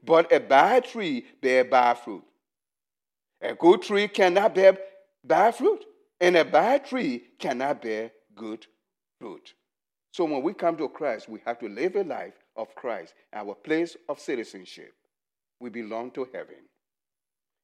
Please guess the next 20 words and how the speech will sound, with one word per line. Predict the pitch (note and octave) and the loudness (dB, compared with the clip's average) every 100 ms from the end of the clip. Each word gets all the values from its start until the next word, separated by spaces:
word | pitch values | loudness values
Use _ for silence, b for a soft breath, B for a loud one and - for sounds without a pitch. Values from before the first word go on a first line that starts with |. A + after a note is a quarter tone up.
| - | -20
The | G2+ | -4
second | F3+ F3+ G3+ | 2 2 2
stage | G3 G3 F3 E3+ - | 0 4 4 4 -2
is | C3 A2 A2 - _ _ _ _ _ _ _ | -4 -4 -8 -18 _ _ _ _ _ _ _
procreation. | - E3 - A2+ G#2 - - _ _ _ _ _ _ _ _ | -4 -4 -4 -12 -12 -14 -20 _ _ _ _ _ _ _ _
Procreation. | C#3+ C#3+ - G#2 F#2+ - - _ _ _ _ _ _ _ _ _ _ _ _ _ _ _ _ _ _ _ _ _ b | -8 -6 -8 -14 -14 -16 -20 _ _ _ _ _ _ _ _ _ _ _ _ _ _ _ _ _ _ _ _ _ b
Procreation. | - A3+ A#3 G#3 F#3+ D#3+ A2 b b b - | 2 2 4 2 2 2 -10 b b b 2
This | D4 D4+ | 4 6
is | E4 - | 6 6
the | F3+ | 2
second | - B3 C#4 G#3 | 6 6 6 0
stage. | F3+ D#3 B2+ A2 b b _ - | -2 -4 -6 -8 b b _ 2
Well, | D3+ C#3+ - | 4 4 0
John | D#3+ F#3+ F#3+ | 2 2 2
fifteen, | E3+ D3+ - C#4+ E3+ C#3 - _ _ _ _ _ _ _ _ - | 0 0 0 2 2 -2 -8 _ _ _ _ _ _ _ _ -12
uh, | A2 B2 | -6 -6
sixteen | - D3+ C3+ B3+ C4+ | -4 -8 -4 -2 2
to | G3 | 2
seventeen | F#3 D3 C3+ D3+ C#3 | 4 2 -2 -4 -4
read, | C3+ C#3 | -2 -2